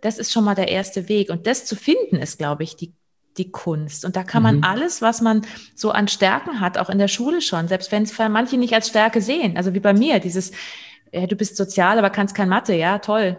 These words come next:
Speaker 1: was willst du denn damit machen? <laughs> Ja, so, so direkt haben sie es nie gesagt, aber das war immer so ein bisschen, mhm. Ähm, dann zu sagen, ja, ich bin sozial, ich nehme das jetzt als Stärke, ich kann mit Menschen, ich kann gut mit Menschen und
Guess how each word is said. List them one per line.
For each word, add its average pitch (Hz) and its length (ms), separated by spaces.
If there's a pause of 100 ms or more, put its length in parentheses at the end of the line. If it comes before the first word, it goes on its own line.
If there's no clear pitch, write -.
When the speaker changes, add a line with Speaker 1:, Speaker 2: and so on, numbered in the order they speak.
Speaker 1:
was 185 180
willst 208 200
du - 40
denn 185 100
damit 190 160
machen? 202 340
<laughs> - 20
Ja, 190 180
so, - 100 (320)
so 175 160
direkt 180 380
haben 196 100
sie 185 80
es - 80
nie 240 160
gesagt, 202 440
aber 180 200 (260)
das - 140
war 196 140
immer 233 160
so - 120
ein 208 40
bisschen, 214 400
mhm. 196 380 (520)
Ähm, 208 300 (640)
dann 202 180
zu 233 100
sagen, 220 240
ja, 294 220
ich 190 100
bin 208 140
sozial, 220 640 (260)
ich - 160
nehme 143 180
das 147 140
jetzt 160 160
als 196 160
Stärke, - 480 (140)
ich - 220
kann 156 260
mit 185 160
Menschen, 262 480
ich 170 120
kann 185 200
gut 294 200
mit 233 180
Menschen 156 380
und 175 220